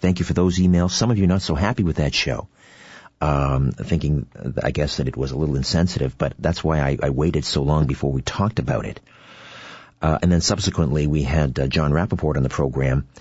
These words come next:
uh, talking about television news anchors as a, uh, a method of brainwashing. Uh, in particular, uh, we, he focused on the Sandy Hook, the coverage of the Sandy Hook Elementary School shooting. And, um,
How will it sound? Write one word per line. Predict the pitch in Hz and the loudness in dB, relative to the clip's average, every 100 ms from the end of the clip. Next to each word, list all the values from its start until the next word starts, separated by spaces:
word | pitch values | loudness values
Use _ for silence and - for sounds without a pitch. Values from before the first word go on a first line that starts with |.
| - - - | -20 -14 -6
uh, | |
talking | 69 82 80 78 | -2 0 0 0
about | 65 69 | 0 -2
television | - 85 80 73 78 73 | 0 0 2 0 2 2
news | 82 87 | 2 2
anchors | 64 73 - 76 - - | 0 0 0 -2 -4 -6
as | 73 71 69 - | -2 -2 0 -2
a, | 67 65 65 | -2 -2 -4
uh, | 62 | -4
a | 69 | 0
method | 78 - 73 | 0 0 -2
of | 62 | -2
brainwashing. | 76 101 131 76 58 - - 82 117 117 - - - - - - _ | 0 2 4 2 0 -2 2 2 2 0 -10 -20 -20 -20 -20 -20 _
Uh, | 85 85 85 85 85 78 | 2 4 4 4 4 2
in | - 50 52 76 | -2 -8 -2 0
particular, | 87 - 131 - 78 69 - _ _ _ _ _ _ _ _ | 0 0 0 2 0 0 -2 _ _ _ _ _ _ _ _
uh, | 76 76 | -2 0
we, | 80 78 | 2 0
he | 80 | -2
focused | - 85 76 80 76 | 0 -2 0 -2 0
on | 73 | 0
the | 69 | 0
Sandy | - 78 71 | 0 0 0
Hook, | 71 71 - | 0 -4 -4
the | - - | -6 -2
coverage | - 131 - | 0 0 0
of | 71 | -2
the | |
Sandy | - 78 67 | 0 0 0
Hook | 62 67 | -2 -2
Elementary | 67 67 62 62 | 0 0 0 -4
School | - 64 | -4 -2
shooting. | - - 71 - - - - - - - - - _ | 2 0 0 -4 -6 -12 -20 -20 -20 -20 -20 -20 _
And, | 101 107 107 104 104 90 92 | 2 4 4 4 4 4 2
um, | 98 95 95 92 87 | 4 4 4 4 2